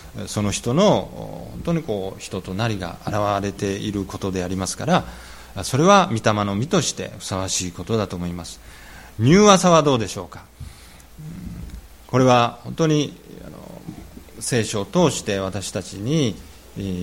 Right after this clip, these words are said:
ー、表している、特にイエス様ご自身の、お、お姿を見るときに、この柔和さということが非常に、えー、大きな意味を持ってくると思うんですね。えー、柔和というのは何か、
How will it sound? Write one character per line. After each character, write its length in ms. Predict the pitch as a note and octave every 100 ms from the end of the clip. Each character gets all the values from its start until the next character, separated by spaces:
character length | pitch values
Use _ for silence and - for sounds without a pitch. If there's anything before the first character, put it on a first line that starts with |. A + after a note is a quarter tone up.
| F2+ -
ー、 180 | G2+
表 140 | G2 F#2
し 100 | -
て 100 | G2
い 100 | A#2
る、 160 | C3+ G2+
特 280 | E3+ F3+
に 180 | C#3 G#2
イ 40 | G2+
エ 40 |
ス 80 | -
様 260 | G2 F#2 F2+
ご 100 | A2+
自 280 | E3+ -
身 120 | A2+ G2
の、 340 | C#3 F3 - - - - -
お、 420 | G2+ G2+ G#2 - - - - -
お 40 | G#2+
姿 400 | A2 G#2 G2+ F#2+
を 60 |
見 120 | G2+ D#3
る 120 | B2
と 120 | A2
き 120 | A2
に、 280 | C#3+ C3 F2+ - - - -
こ 100 | F#2
の 140 | F2+ F#2+
柔 180 | B2
和 180 | C#3 C#3
さ 180 | C#3 F#3+
と 300 | F#3+ - F3
い 280 | A2+ G#2 G2
う 40 |
こ 120 | -
と 140 | - F#2
が 220 | F#2 F2+ - - - - - - - - -
非 60 | B2+
常 220 | D3 E3
に、 260 | E3+ D3 - - - A2
え 140 | G#2
ー、 60 | A2
大 140 | G#2+
き 140 | -
な 260 | G2 F#2 - - -
意 80 | A2
味 140 | G2+
を 40 | G2
持 80 |
っ 40 | G#2
て 140 | G#2+
く 80 | F#2
る 80 | F2+
と 80 | F2
思 120 | F2+
う 20 |
ん 40 |
で 80 | F#2+
す 100 | -
ね。 180 | E3 F#3 - - - - - - - - -
え 440 | - - - - A2+
ー、 60 |
柔 160 | C#3+ G#3+
和 140 | A#3+
と 240 | A#3 - A3+
い 60 |
う 20 | G#3+
の 80 |
は 60 | D#3+
何 260 | D#3 F#3+ D#3+
か、 300 | C3 G#2